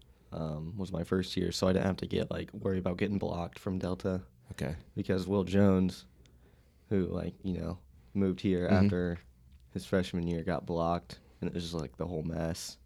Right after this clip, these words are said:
Speaker 2: Okay.
Speaker 1: So we just wanted to not deal with that.
Speaker 2: So came to M C.
Speaker 1: So came to M C, uh, for base-, baseball and basketball, and been here ever since. So.
Speaker 2: You went to Delta before, right?
Speaker 1: Mm-hmm.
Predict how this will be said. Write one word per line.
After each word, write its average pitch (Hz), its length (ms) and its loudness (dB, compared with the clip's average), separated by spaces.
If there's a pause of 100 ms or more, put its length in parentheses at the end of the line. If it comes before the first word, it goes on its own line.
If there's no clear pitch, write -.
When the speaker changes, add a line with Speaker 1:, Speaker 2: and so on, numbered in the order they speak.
Speaker 2:
Okay. 73 320 -2
Speaker 1:
So 104 140 4
we 104 60 8
just 95 160 2
wanted 87 200 0
to 87 80 2
not 87 200 0
deal 87 180 0
with 90 180 -2
that. 87 260 0 (220)
Speaker 2:
So - 120 -16
came 78 220 -4
to 71 60 -2
M 92 160 0
C. - 140 -6
Speaker 1:
So 92 140 6
came 90 280 4
to 82 100 2
M 87 140 0
C, 90 380 2 (280)
uh, 85 280 -2
for - 220 -4
base-, 87 320 -2 (520)
baseball 92 340 2
and 85 100 2
basketball, 90 720 0 (800)
and 87 340 -2 (600)
been 92 140 2
here 92 160 2
ever 90 140 2
since. 98 480 0 (380)
So. 92 160 -8 (220)
Speaker 2:
You 92 100 4
went 80 120 0
to - 60 -16
Delta 95 240 4
before, 104 360 -2
right? 98 180 -2
Speaker 1:
Mm-hmm. 95 220 4